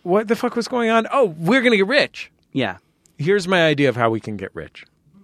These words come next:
Speaker 2: Let's hear it.
Speaker 1: I don't know why, but the two most important things for babies to learn
Speaker 2: Mm-hmm.
Speaker 1: are the sounds that barn animals make.
Speaker 2: Yes.
Speaker 1: <laughs> You know that only
Speaker 2: Yeah, there's
Speaker 1: that category of animals,
Speaker 2: yeah, there's a
Speaker 1: barn
Speaker 2: lot of,
Speaker 1: animals,
Speaker 2: there's a lot
Speaker 1: barnyard
Speaker 2: of things,
Speaker 1: animals.
Speaker 2: there's a lot of things where you pull a string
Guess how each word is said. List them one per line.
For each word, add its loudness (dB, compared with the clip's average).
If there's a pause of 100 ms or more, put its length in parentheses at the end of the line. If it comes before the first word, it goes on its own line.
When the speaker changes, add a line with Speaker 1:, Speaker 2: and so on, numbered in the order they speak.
Speaker 2:
Let's -8
hear -6
it. -20 (640)
Speaker 1:
I 2
don't 0
know 2
why, 0
but -8
the 2
two -2
most 2
important 0
things 0
for -4
babies 2
to -10
learn -10
Speaker 2:
Mm-hmm. -10 (580)
Speaker 1:
are 4
the -2
sounds -2
that -8
barn 0
animals -4
make. -6
Speaker 2:
Yes. -8
Speaker 1:
<laughs> -20 (200)
You 6
know 0
that -2
only -4
Speaker 2:
Yeah, 0
there's 0
Speaker 1:
that 0
category 0
of -4
animals, 0
Speaker 2:
yeah, 2
there's 0
a -2
Speaker 1:
barn 0
Speaker 2:
lot 2
of, 2
Speaker 1:
animals, 2
Speaker 2:
there's 0
a -2
lot 2
Speaker 1:
barnyard 2
Speaker 2:
of 4
things, 2
Speaker 1:
animals. -4
Speaker 2:
there's -6
a 0
lot 2
of 0
things 0
where -2
you -2
pull 2
a 0
string -4